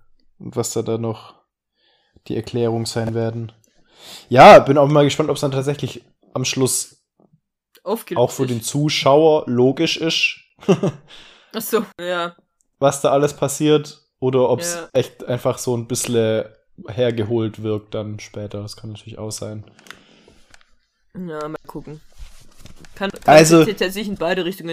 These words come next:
Speaker 2: entwickeln.
Speaker 1: Ja, ja, auf jeden Fall. Auf jeden Fall. Was ich sagen muss, zur zweiten Staffel bisher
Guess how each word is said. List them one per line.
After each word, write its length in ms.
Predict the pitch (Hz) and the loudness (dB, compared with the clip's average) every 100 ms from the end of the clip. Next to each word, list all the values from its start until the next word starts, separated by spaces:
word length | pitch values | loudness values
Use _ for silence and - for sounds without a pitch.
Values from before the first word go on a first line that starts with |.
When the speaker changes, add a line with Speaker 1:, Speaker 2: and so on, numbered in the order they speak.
| 160 | -12
Speaker 2:
entwickeln. 380 | 165 170 165 _ _ _ - - - - _ _ - | -14 -16 -18 _ _ _ -20 -20 -20 -20 _ _ 4
Speaker 1:
Ja, 300 | 160 151 - | 8 8 6
ja, 140 | 143 135 | 4 6
auf 140 | 123 | 4
jeden 180 | 135 131 | 0 0
Fall. 400 | - 113 107 101 - - - _ - _ - | 2 2 2 -4 -16 -20 -20 _ -20 _ -16
Auf 200 | 131 - | -14 -8
jeden 180 | 120 113 | -8 -8
Fall. 240 | - 113 - - - | -10 -12 -12 -8 2
Was 160 | 165 | 2
ich 120 | 196 - | 2 4
sagen 400 | 143 165 208 208 | 8 8 8 2
muss, 540 | 233 - - - _ _ _ _ _ _ _ _ _ _ _ - | 0 -2 -10 -14 _ _ _ _ _ _ _ _ _ _ _ -10
zur 160 | 151 | -8
zweiten 320 | - 160 160 160 | 4 8 8 6
Staffel 340 | - 156 202 | 0 2 2
bisher 680 | 196 - 190 190 196 - | 0 2 4 4 2 -4